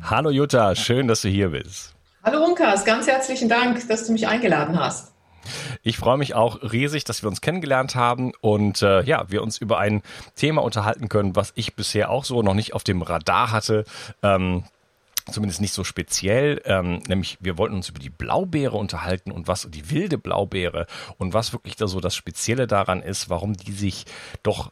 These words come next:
Speaker 1: deutlich unterscheidet von anderen Früchten, von anderen Antioxidantien. Und, äh, ja, bevor wir da einsteigen, vielleicht kannst du mal so ein bisschen von dir erzählen, äh,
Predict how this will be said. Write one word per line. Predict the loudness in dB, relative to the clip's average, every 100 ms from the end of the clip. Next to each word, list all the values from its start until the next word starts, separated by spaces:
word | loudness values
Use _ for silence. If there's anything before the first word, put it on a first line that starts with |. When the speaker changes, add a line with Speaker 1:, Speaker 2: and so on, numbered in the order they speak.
| _
Speaker 1:
deutlich | 2 2 0 -8
unterscheidet | -6 -6 -2 0 0 -2
von | 0 2 2 0
anderen | -2 0 0 -2
Früchten, | -4 -2 0 0 -2 -2 0 0
von | -2 -2
anderen | -2 -2 -4
Antioxidantien. | -4 -4 -4 -4 -4 -2 0 0 -2 -2 0 0 -4 -12 -16 -2
Und, | 2 4 4 0 0
äh, | 2 2 2
ja, | -2 -2
bevor | -2 0 2
wir |
da | 2 2
einsteigen, | 0 0 2 2 2 -2
vielleicht | -6 -2 -4 -2
kannst | -6 -6 -2
du | 0 2
mal | 2 2
so | 0
ein |
bisschen | -4 -4 -4 -4 -8 -18 -10
von | -4 -2
dir | 0
erzählen, | -2 -2 0 0 0 -2
äh, | -2 -4